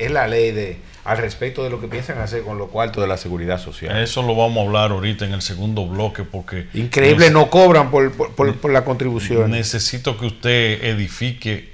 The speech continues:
Speaker 2: bien este pueblo y los trabajadores sobre todas las cosas. Otra cosa, la nueva planta Seaboard se instalará en el río Sama y va a contribuir al sistema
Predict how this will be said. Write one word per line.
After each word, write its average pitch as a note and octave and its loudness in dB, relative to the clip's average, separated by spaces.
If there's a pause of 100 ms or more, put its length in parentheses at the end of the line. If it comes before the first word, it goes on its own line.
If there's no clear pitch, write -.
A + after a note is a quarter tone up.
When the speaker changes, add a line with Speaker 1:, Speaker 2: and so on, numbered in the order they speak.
Speaker 2:
bien G2 -4
este F2 -8
pueblo D#2 -10 (400)
y A#2+ -2
los A#2 -2
trabajadores F#2+ -2
sobre F2+ -6
todas F#2+ -4
las E2+ -6
cosas. - -10 (600)
Otra - 2
cosa, A2 -2
la A#2 4
nueva F3+ 6
planta F3+ 6
Seaboard C#3+ 6 (720)
se - 2
instalará C#3+ 8
en C3 0
el A#2 2
río C3 0
Sama F#2+ -2
y A#2+ -2
va E3 6
a - -8
contribuir C3 -2
al D3 4
sistema A2+ -4